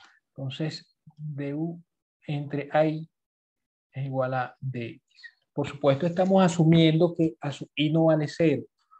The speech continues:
porque si a sub I fuese cero, este primer término acá ni siquiera aparece. Ok, y entonces, eh, estaríamos integrando una constante que sería directa. Entonces, estamos asumiendo que a sub I no vale cero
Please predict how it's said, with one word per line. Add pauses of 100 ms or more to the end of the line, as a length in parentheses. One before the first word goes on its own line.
(160)
porque
si
a
sub
I
fuese
cero,
este
primer
término
acá (1200)
ni
siquiera
aparece. (640)
Ok,
y
entonces, (380)
eh,
estaríamos
integrando
una
constante
que
sería
directa. (680)
Entonces,
estamos
asumiendo
que
a
sub
I
no
vale
cero